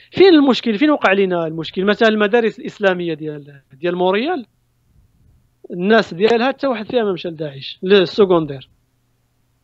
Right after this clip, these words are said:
ديال ربما ريتشارد دوكنز، عنده، عنده واحد، واحد القولة زوينة، قال لك: "If you want your kid, your child to be an atheist,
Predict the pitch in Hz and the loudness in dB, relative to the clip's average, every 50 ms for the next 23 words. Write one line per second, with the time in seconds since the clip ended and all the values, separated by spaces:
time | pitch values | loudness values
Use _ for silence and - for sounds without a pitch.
0 | _ _ _ _ _ _ _ _ _ _ _ _ _ _ _ _ _ - 165 175 | _ _ _ _ _ _ _ _ _ _ _ _ _ _ _ _ _ -8 0 2
1 | 202 196 208 202 170 202 214 220 226 226 208 202 196 190 196 - - - 196 165 | 4 4 4 4 4 2 2 2 2 2 2 2 0 0 -2 -4 -2 -4 -4 -4
2 | 147 143 220 233 - 247 208 160 135 - _ _ _ _ _ _ - 165 165 170 | 0 0 0 0 0 -2 -4 -4 -6 -10 _ _ _ _ _ _ -10 -4 -4 -2
3 | 160 165 156 170 180 185 180 - 160 151 151 147 151 - - - 170 160 - 165 | -2 -2 -2 -2 -2 -2 -2 -2 -4 -10 -10 -14 -14 -14 -12 -10 -12 -10 -10 -10
4 | 147 170 175 - - 165 170 165 151 156 180 185 170 160 156 165 165 156 - 180 | -12 -12 -6 -2 0 2 2 2 2 4 2 4 4 2 0 0 -4 -2 -4 -4
5 | 160 - - 175 170 170 170 165 156 - - 170 160 156 156 147 147 - - - | -4 2 2 2 4 4 4 2 0 -2 -2 0 2 2 2 0 -2 -6 -10 0
6 | - 202 175 - _ - _ _ - - - - - - - - - - - _ | 2 2 2 2 _ -14 _ _ -20 -20 -20 -20 -20 -20 -20 -20 -20 -20 -20 _
7 | - 170 185 180 165 - - - 220 214 190 170 - - 190 175 185 180 175 175 | 2 4 4 4 4 2 2 2 4 4 4 2 -2 -6 -2 0 0 0 -2 -4
8 | - - 214 214 190 - 247 262 233 - - - _ _ | -4 -2 -2 -2 -2 -2 -2 -2 -2 -4 -6 -16 _ _